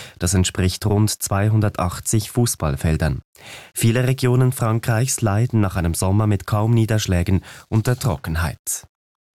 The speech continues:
Der U-S-Sondergesandte für den Nahen Osten, Jason Greenblatt, hat seinen Rücktritt angekündigt. Einen Grund dafür nannte er nicht, jedoch sei es ein freundlicher Abschied aus dem Weißen Haus, sagte ein Regierungsvertreter.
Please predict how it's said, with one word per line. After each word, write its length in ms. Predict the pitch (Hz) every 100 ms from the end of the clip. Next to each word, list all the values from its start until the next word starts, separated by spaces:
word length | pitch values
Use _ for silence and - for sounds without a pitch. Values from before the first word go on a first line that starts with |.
| _ _ _ - - - - - _ _ _ _ 123
Der 220 | 123 -
U-S-Sondergesandte 1300 | 98 139 - - 123 131 135 127 104 92 98 - 143
für 180 | 135 131
den 180 | 117 113
Nahen 300 | 107 104 101
Osten, 580 | 92 123 - - 151 139
Jason 480 | 135 113 110 110 104
Greenblatt, 840 | 113 123 139 101 101 135 - -
hat 220 | 117 - -
seinen 320 | 113 110 117
Rücktritt 640 | 135 135 - 90 - -
angekündigt. 760 | 87 87 82 113 101 82 - - - -
Einen 280 | - 92 80
Grund 360 | - 104 117 -
dafür 300 | 104 107 95
nannte 280 | 90 87 90
er 140 | 85
nicht, 380 | 101 131 - - - - - -
jedoch 260 | 117 139
sei 200 | - 127
es 120 | 131 110
ein 160 | 123
freundlicher 720 | 127 - 113 117 110 107 87
Abschied 440 | 78 - - 80 78
aus 200 | 78 -
dem 160 | 87
Weißen 420 | 85 87 - 98
Haus, 280 | 95 95 107
sagte 520 | - - 90 - -
ein 160 | 95 107
Regierungsvertreter. 1120 | 113 110 104 87 78 - 78 - 92 - 76